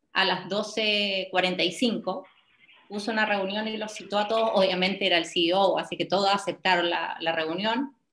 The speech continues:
y cuando vio que estaba toda la organización conectada en, este, en esta reunión tipo streaming,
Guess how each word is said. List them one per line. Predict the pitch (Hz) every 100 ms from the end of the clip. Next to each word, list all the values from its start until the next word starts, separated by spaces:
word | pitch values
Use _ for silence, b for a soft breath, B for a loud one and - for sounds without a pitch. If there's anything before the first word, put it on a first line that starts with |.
| _
y | -
cuando | 202 196 190
vio | 208
que | 208
estaba | - 220 214 -
toda | 240 233
la | 208
organización | 190 180 180 170 - 196
conectada | 196 170 151 - 190 190
en, | 180
este, | 185 - 170 160 -
en | 175
esta | 170 _ 175 165 160 -
reunión | 165 170 180 180
tipo | 180 175
streaming, | 170 185 196 214 269